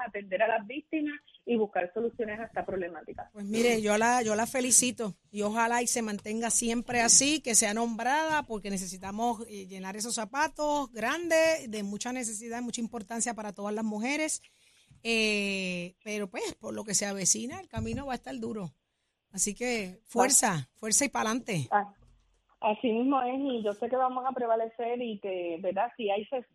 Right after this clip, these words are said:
Speaker 1: sensatez y si hay la real, eh, la, queremos echar hacia nuestro país hacia adelante en torno a estos temas, se va a hacer una evaluación justa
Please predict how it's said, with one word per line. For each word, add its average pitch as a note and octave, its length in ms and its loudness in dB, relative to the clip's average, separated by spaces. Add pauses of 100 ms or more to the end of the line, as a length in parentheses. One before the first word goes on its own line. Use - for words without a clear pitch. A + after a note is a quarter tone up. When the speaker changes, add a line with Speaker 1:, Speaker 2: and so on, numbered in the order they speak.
(100)
Speaker 1:
sensatez G#3 840 -4 (140)
y G#3 200 -4
si G3+ 180 -4
hay G#3 260 2 (280)
la G#3 180 2
real, G3+ 640 0
eh, F#3+ 500 -8 (200)
la, F#3 200 -4 (360)
queremos A3 400 -4 (160)
echar G#3+ 360 -4
hacia A3+ 340 -2
nuestro G#3 300 -12
país F#3 320 -2
hacia A3+ 200 -6
adelante G#3 580 -4
en G3 140 -8
torno F#3+ 200 -10
a G#3 80 -6
estos A3+ 280 -8
temas, B3+ 340 -4 (320)
se G#3+ 100 6
va F#3 100 6
a - 20 -2
hacer G#3+ 180 -4
una G#3 140 -2
evaluación F#3+ 560 -2
justa A3 440 -8